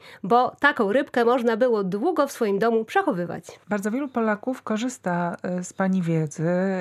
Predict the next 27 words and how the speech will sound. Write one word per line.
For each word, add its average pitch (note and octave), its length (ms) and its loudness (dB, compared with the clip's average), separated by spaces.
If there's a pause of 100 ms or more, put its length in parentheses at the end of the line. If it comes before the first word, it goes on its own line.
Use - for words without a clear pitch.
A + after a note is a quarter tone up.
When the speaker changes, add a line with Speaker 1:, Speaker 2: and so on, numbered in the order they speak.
(120)
Speaker 2:
i F3+ 280 -2
z - 80 -8
pani F3+ 240 -2
znajomości F#3 600 -2
tego E3 500 -2
terenu. F3+ 840 0 (280)
Jeśli D#3+ 400 -2
zajrzą F3 400 2
państwo E3+ 580 -4
na E3 440 0
stronę E3+ 420 -2
Marty E3 320 -4
Gralewskiej, E3+ 840 -2 (640)
to E3 100 -4
także E3 420 -4
jest D#3+ 260 -4
blog, D#3 440 0
który E3 280 -4
pani D#3 460 -2
prowadzi. F3 640 0 (960)
Z F#3+ 100 -4
jaką D#4+ 280 0
wiedzą F3+ 440 2
na D#3 120 0
temat D#3+ 320 -2
tego F3 240 -2
kraju E3 540 -2